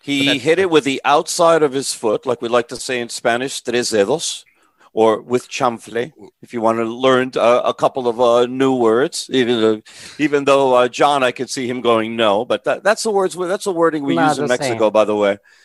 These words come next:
Speaker 3: Two
Speaker 1: You can use in
Speaker 3: different things.
Speaker 1: Colombia other
Speaker 2: I have to
Speaker 1: wording.
Speaker 2: look, I have to go
Speaker 3: But
Speaker 2: back and look.
Speaker 3: no,
Speaker 2: You
Speaker 3: it's
Speaker 2: say he used the
Speaker 3: technically.
Speaker 2: outside of his
Speaker 1: Yeah,
Speaker 2: foot?
Speaker 1: the ball curved
Speaker 3: Exactly.
Speaker 1: to the outside.
Speaker 2: No, no, he sliced it. He didn't use the outside of his foot to slice it, did he?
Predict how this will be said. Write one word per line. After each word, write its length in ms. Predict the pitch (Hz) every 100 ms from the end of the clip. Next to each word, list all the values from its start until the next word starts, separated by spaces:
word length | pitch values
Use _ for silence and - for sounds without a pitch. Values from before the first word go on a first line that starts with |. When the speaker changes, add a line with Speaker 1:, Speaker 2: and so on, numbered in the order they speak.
| _
Speaker 3:
Two 60 | 147
Speaker 1:
You 40 |
can 140 | 143 160
use 0 |
in 0 |
Speaker 3:
different 160 | 151 143
things. 140 | 127
Speaker 1:
Colombia 440 | 139 127 127 123 113
other 200 | 127 117
Speaker 2:
I 100 | 220
have 120 | -
to 40 |
Speaker 1:
wording. 80 | 226
Speaker 2:
look, 260 | 190 190 -
I 100 | 226
have 120 | 359
to 80 | 294
go 120 | 196
Speaker 3:
But 120 | 175 190
Speaker 2:
back 140 | 190
and 80 | 180
look. 200 | 185 -
Speaker 3:
no, 140 | 220
Speaker 2:
You 80 | 214
Speaker 3:
it's 100 | 143
Speaker 2:
say 120 | 247 226
he 120 | 208
used 120 | -
the 80 | 160
Speaker 3:
technically. 120 | 131 139
Speaker 2:
outside 400 | 208 - 208 220
of 60 |
his 120 | 190
Speaker 1:
Yeah, 220 | 151 175 160
Speaker 2:
foot? 80 |
Speaker 1:
the 80 | 151
ball 240 | 143 160 151
curved 100 | 151 143
Speaker 3:
Exactly. 40 | 123
Speaker 1:
to 80 | 127
the 140 | 127
outside. 380 | 117 - 107 67 _ _ _ _ _
Speaker 2:
No, 120 | 226 285
no, 140 | 254
he 80 | 156
sliced 480 | - 240 277 311 -
it. 160 | 104
He 100 | 160 220
didn't 220 | 262 151
use 160 | 190
the 100 | 147
outside 220 | 147 160 160
of 80 |
his 100 | 120
foot 200 | - 247
to 80 | 285
slice 300 | - 110 104
it, 60 | 131
did 160 | 165
he? 160 | 339 339